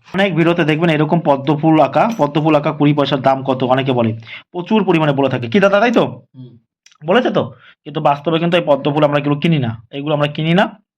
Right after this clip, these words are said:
Speaker 1: দু-, দুটো একটা থাকলে আপনারা দিতে পারেন, কিন্তু এগুলো আমাদের কেনার প্রতি কোনো ঝোঁক নেই। তাই বলছি, এই ধরনের কয়েন থাকলে যে আপনি প্রচুর টাকা পাবেন, সেটা কিন্তু নয়।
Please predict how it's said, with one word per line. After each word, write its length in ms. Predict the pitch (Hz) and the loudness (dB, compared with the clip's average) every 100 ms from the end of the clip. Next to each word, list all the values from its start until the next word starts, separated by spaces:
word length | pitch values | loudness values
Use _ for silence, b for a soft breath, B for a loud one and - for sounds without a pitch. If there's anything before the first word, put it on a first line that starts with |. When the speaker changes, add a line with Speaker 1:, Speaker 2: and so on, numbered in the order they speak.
| _ _ _ _ _ _ B B 143 | _ _ _ _ _ _ B B -6
Speaker 1:
দু-, 260 | 170 175 - - | -4 -4 -10 -10
দুটো 260 | 151 185 | -4 2
একটা 260 | 226 208 208 | 2 2 0
থাকলে 240 | 202 185 | 0 2
আপনারা 220 | 214 196 175 | 0 2 2
দিতে 220 | 165 185 | 2 2
পারেন, 180 | 214 214 | 2 2
কিন্তু 140 | 190 | 2
এগুলো 140 | 170 | 4
আমাদের 180 | 165 165 | 4 2
কেনার 200 | 165 160 | 0 -2
প্রতি 600 | 151 - 156 196 190 - - | -2 -8 0 0 0 -6 -2
কোনো 160 | 160 | 0
ঝোঁক 180 | 139 143 | 2 0
নেই। 160 | 143 110 B B B | 0 -2 B B B
তাই 100 | 143 | -6
বলছি, 180 | 151 151 | -4 0
এই 60 | 147 | 0
ধরনের 280 | 147 147 | 2 2
কয়েন 200 | 147 139 | 2 2
থাকলে 220 | 139 147 147 | 0 -4 -2
যে 80 | |
আপনি 140 | 143 139 | -2 -2
প্রচুর 280 | 135 139 180 | -4 -2 0
টাকা 200 | 165 151 | 0 -2
পাবেন, 220 | 143 175 | -2 -2
সেটা 200 | 143 135 | 0 -2
কিন্তু 240 | 143 147 | 0 0
নয়। 220 | 151 127 | 2 2